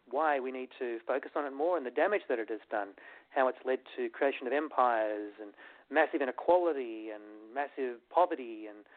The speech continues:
and poor relationships, families breaking down, hatred, prejudice, slavery, all those kinds of things. And then the second part, I try and focus on specific things that we can do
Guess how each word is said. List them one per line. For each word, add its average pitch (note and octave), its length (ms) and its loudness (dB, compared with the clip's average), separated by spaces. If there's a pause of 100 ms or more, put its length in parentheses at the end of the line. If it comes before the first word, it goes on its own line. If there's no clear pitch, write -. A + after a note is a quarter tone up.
(480)
and A2 160 -10 (400)
poor - 180 4
relationships, D3+ 460 2 (100)
families E3 340 2
breaking B2 440 -4
down, G#2+ 240 -6
hatred, C#3+ 460 -2
prejudice, C#3+ 420 2 (100)
slavery, E3 460 4
all E3+ 120 6
those E3 200 4
kinds B2 200 -6
of G#2+ 80 -16
things. G2 200 -16 (640)
And D#3 100 2
then G3 120 4
the E3+ 180 -2
second A3+ 320 4
part, A#2+ 320 2
I C3+ 120 4 (100)
try D3 140 0
and C3+ 120 -4
focus C#3 300 -4
on C#3 160 -6
specific - 400 -6
things E3 220 0
that B2+ 100 -2
we E3+ 140 4
can D#3 200 -6
do C3 340 2